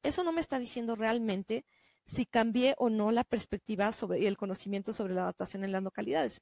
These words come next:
pero al menos sí me está diciendo que estoy haciendo un trabajo. Tendría que ir el indicador de gestión de la mano con un indicador de impacto, que lo que les digo, porque capacidades es muy difícil de medir, porque en capacidades, por ejemplo, tendría que saber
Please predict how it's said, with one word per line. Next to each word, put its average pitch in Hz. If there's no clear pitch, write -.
pero 226
al 254
menos 349
sí -
me 285
está 254
diciendo 214
que 202
estoy 208
haciendo 202
un 208
trabajo. -
Tendría 233
que 285
ir 240
el 202
indicador 190
de 277
gestión 247
de 196
la 185
mano 185
con 220
un 196
indicador 175
de 208
impacto, 214
que 226
lo 208
que 202
les 190
digo, 240
porque -
capacidades 202
es 233
muy 254
difícil 214
de 226
medir, 226
porque 202
en 180
capacidades, 185
por -
ejemplo, 190
tendría 185
que 247
saber 196